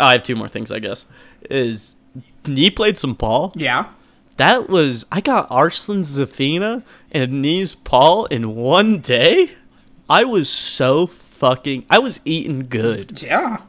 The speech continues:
Speaker 2: I mean,
Speaker 1: I was full.
Speaker 2: good for you, man. I did not see a whole lot of my mains be played.
Speaker 1: Yeah.
Speaker 2: But, I mean, fuck it.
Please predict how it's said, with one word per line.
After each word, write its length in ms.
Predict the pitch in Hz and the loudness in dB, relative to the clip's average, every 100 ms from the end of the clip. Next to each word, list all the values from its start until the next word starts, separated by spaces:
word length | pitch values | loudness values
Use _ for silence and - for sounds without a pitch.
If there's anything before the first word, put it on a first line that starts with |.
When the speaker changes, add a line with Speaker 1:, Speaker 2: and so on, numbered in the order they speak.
| _ - | _ -8
Speaker 2:
I 140 | 143 | -4
mean, 480 | 151 151 139 135 208 - | -4 -4 -6 -10 -6 -2
Speaker 1:
I 100 | 196 | 0
was 260 | 202 - | 0 -2
full. 560 | - - - 135 143 113 | -8 -18 -4 0 2 2
Speaker 2:
good 220 | 151 190 | 2 0
for 160 | 196 196 | 2 2
you, 220 | 147 202 | 4 2
man. 500 | 139 117 127 160 170 127 | 2 -4 -6 -8 -12 -4
I 300 | 143 185 190 | 2 2 2
did 280 | 151 156 | 0 -4
not 240 | 156 151 160 | 2 2 0
see 120 | 165 | -2
a 80 | 143 | -2
whole 160 | 147 151 | -2 2
lot 200 | 147 147 | 2 2
of 100 | 135 | -2
my 180 | 139 139 | -2 0
mains 320 | 123 120 131 | -4 -6 -10
be 240 | 131 127 | -8 -8
played. 480 | 123 131 127 131 131 _ _ _ _ _ _ _ _ _ _ _ _ - - - - _ | -8 -6 -6 -6 -10 _ _ _ _ _ _ _ _ _ _ _ _ -20 -20 -20 -20 _
Speaker 1:
Yeah. 180 | - 110 127 120 127 | -6 -2 -2 -2 -8
Speaker 2:
But, 100 | 180 _ _ - | -10 _ _ -6
I 120 | 135 | -4
mean, 420 | 131 131 127 131 - | -2 -2 -4 -8 -14
fuck 260 | - 131 131 | -10 -8 -6
it. 280 | 127 139 | -8 -8